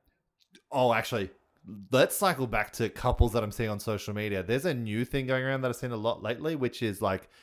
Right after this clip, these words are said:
couples getting interviewed on the street. And it's like, "What's their birthday?" And he's,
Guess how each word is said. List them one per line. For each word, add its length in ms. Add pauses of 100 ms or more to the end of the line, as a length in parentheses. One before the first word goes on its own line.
(160)
couples 360
getting 220 (100)
interviewed 420
on 140
the 60
street. 720 (1400)
And 140
it's 120
like, 240 (640)
"What's 300
their 160
birthday?" 600
And 100
he's, 220